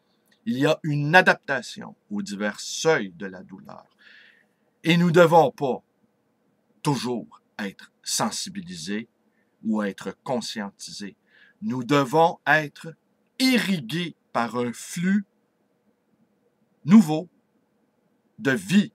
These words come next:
nouvelle. Nous devons recevoir en notre esprit un apport de sens nouveau qui nous permet de vivre avec une plus grande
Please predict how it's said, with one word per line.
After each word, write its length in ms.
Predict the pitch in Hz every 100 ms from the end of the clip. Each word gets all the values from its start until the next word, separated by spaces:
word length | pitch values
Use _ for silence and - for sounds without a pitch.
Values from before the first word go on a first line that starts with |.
| _
nouvelle. 480 | 117 113 107 113 104
Nous 160 | 113
devons 400 | 135 175 175 220
recevoir 680 | 214 233 - 214 175 208 214
en 140 | 180
notre 280 | 165 160 -
esprit 440 | 160 - - 190 196
un 260 | 143 143
apport 520 | 185 196 - 175 185 131
de 120 | 151
sens 680 | - - 233 262 180 - 160
nouveau 460 | 156 139 147 160 _ _ _ _ _ _ _ _
qui 120 | - 170
nous 140 | 214
permet 460 | - 214 202 247 240
de 140 | 165
vivre 380 | 147 127 208 185
avec 280 | 143 156 -
une 160 | 180
plus 260 | - 233 226
grande 640 | - 147 139 135 - -